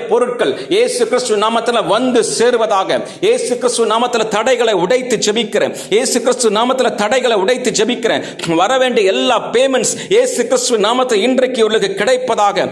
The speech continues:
ஹல்லேலூயா, ஹல்லேலூயா, ஹல்லேலூயா, ஹல்லேலூயா, ஹல்லேலூயா,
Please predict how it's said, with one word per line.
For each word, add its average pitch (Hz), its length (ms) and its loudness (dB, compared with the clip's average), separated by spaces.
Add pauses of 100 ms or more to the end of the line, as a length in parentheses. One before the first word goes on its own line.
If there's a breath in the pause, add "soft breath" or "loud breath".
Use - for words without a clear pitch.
(160 loud breath)
ஹல்லேலூயா, 226 600 2 (100)
ஹல்லேலூயா, 226 640 2
ஹல்லேலூயா, 233 640 2
ஹல்லேலூயா, 233 600 0
ஹல்லேலூயா, 233 520 0